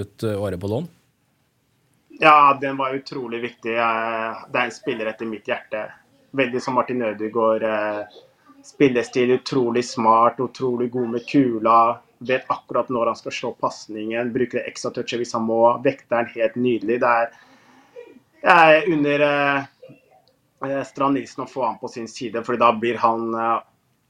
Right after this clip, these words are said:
Speaker 2: ordentlig god bekken, fordi ha-,
Speaker 1: Mm.
Speaker 2: det er en god bekk, men han er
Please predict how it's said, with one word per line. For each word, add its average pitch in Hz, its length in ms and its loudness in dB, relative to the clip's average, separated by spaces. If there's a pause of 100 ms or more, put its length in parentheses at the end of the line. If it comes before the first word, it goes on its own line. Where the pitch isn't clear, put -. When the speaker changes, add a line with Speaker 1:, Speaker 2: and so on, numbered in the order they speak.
Speaker 2:
ordentlig 135 400 0
god 120 140 -4
bekken, 120 400 -4
fordi 131 140 2
ha-, - 320 2
Speaker 1:
Mm. 156 80 -6
Speaker 2:
det 139 80 6
er 120 140 4
en 135 160 -8 (180)
god 135 240 -2
bekk, - 380 -6 (160)
men 143 160 0
han 147 100 4
er 139 80 0